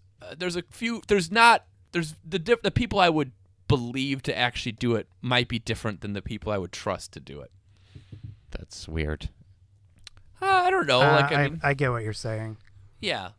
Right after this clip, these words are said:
Speaker 1: there's people who I would be like, like my wife, my, my wife.
Speaker 3: My wife.
Speaker 2: <laughs> My wife.
Speaker 1: I would, I would trust her to do it, but I wouldn't necessarily be like, "Oh, I'm sure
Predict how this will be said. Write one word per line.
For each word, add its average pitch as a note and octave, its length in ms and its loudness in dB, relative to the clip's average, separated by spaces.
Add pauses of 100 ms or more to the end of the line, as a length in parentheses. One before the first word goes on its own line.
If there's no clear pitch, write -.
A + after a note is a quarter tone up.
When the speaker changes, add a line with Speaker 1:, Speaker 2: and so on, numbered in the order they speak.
(100)
Speaker 1:
there's E3 220 -10
people D#3 260 -8
who C#3+ 120 -6
I A#2+ 80 0
would A#2+ 160 -4
be A#2 120 -6
like, C3 300 -4
like E3 320 2 (140)
my F3 260 2
wife, F3+ 480 2
my, F3 140 -12 (140)
my C#4 160 12
wife. C4 320 12
Speaker 3:
My C4 140 12
wife. G3 840 12
Speaker 2:
<laughs> - 0 -
My C#3+ 440 2
wife. B2+ 720 2 (560)
Speaker 1:
I E3 180 8
would, F3 260 2
I E3+ 160 8
would F3 220 4
trust G3+ 400 0
her C3 160 0
to A2+ 80 -6
do A2 220 -2
it, A#2 160 -2
but C#3+ 120 6
I D3+ 80 8
wouldn't D#3+ 400 2
necessarily C#3+ 580 2
be C3 200 2
like, G2+ 240 0
"Oh, G#2+ 100 -2
I'm F2+ 220 -4
sure D#2+ 600 -6